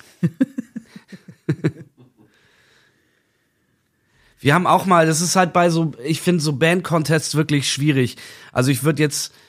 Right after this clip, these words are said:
also ich mein, das war ja wirklich ein, das war ja ein witziger Band-Contest. Das ist ja so ein, ich weiß, für die Leute hier, die das nicht wissen, das ist ein,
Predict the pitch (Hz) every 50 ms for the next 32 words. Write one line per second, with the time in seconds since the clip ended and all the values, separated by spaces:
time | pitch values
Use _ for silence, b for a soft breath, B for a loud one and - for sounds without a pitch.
0 | b b b b b _ - - 131 135 127 131 147 147 143 151 117 139 151 147
1 | 135 143 120 139 120 123 123 117 113 123 117 - - 120 113 107 101 120 117 -
2 | - 98 101 92 85 92 90 85 - 92 87 - 95 90 - 101 98 101 104 98
3 | - 104 101 90 101 101 98 101 101 104 101 95 95 - - 101 101 101 - -
4 | - 98 98 107 107 110 110 101 98 95 104 107 - - 95 101 104 107 98 92
5 | 98 92 95 95 - 95 92 - 110 - - - 87 87 - 90 - - - 98
6 | 101 101